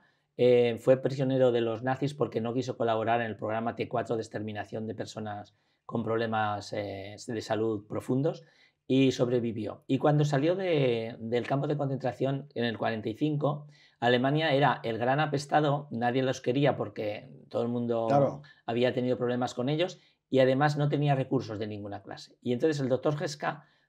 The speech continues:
Speaker 1: recordó que para las heridas de espada o heridas con hierros, Santi Delgarda recomienda, eh, la infusión, eh, perdón, una cataplasma con hierbas de milenrama y la infusión de milenrama.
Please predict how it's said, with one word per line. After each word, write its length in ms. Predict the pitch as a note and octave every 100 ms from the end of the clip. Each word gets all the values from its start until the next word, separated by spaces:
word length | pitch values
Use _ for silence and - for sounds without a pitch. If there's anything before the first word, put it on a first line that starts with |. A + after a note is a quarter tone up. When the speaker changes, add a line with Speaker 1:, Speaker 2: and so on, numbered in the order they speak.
| -
Speaker 1:
recordó 720 | A2+ C3 B2+ B2+ B2+ D3+ D#3
que 140 | D3 B2+
para 240 | B2 A#2
las 240 | A#2 A#2 A#2
heridas 640 | A#2+ D#3+ C#3 D3+ - - _ -
de 200 | A#2 A2+
espada 580 | A2 - C#3+ C#3 A#2+ -
o 260 | A#2 A2+
heridas 380 | G#2+ A2+ B2+ B2+
con 220 | - A2+
hierros, 420 | A2 C#3+ B2+ D3 - _ _ _
Santi 280 | - B2 B2+
Delgarda 400 | B2+ B2+ C#3 D#3
recomienda, 760 | D#3 D3+ C#3+ C#3+ C#3+ C#3 D3 D3
eh, 640 | B2 A#2+ A2+ A2 A2 A2 -
la 280 | - A2+ A#2
infusión, 680 | A#2 G#2+ A#2 - C3+ C#3+ C#3+ -
eh, 320 | A#2 A#2 A#2+ A2+ -
perdón, 280 | B2+ C3 C3+ B2+ C3
una 180 | C3+ D3
cataplasma 580 | D3+ D3 D3 D3 B2 G#2+
con 360 | A2 G#2+ G#2
hierbas 320 | A#2 B2+ C#3+
de 80 | C#3+
milenrama 720 | C3+ C3+ C3 C#3+ D3+ D3+ - _ _
y 80 | B2
la 80 | A#2+
infusión 400 | A#2+ B2+ - C3+
de 80 | C3+
milenrama. 540 | A#2 A2 G2+ G2 -